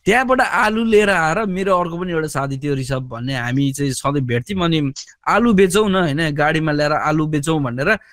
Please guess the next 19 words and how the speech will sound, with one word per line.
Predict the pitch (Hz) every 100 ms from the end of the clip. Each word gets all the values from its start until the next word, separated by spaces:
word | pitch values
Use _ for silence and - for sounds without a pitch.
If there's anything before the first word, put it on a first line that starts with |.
| - - -
हामी, | 135 185 185
त्यो | 226 226
र | 226
म, | 220 233 202 151 123 -
विराटनगरको | 151 170 226 214 208 214 202 208
तरकारी | 202 202 202 202
बजार, | 196 190 202 208
होइन? | 160 143
अनि | 214 160 - 180 185
त्यसपछि | 180 196 196
विभिन्न | 180 196 202 208
इटरीको | 190 185 190 190
तरकारी | 180 180 175 180
बजारमा | 175 180 175 185
गएर | 170 185 180
सोद्धा | - 190 190
पनि | 196 196
सोध्यौँ | 175 151 135
हामीले। | 120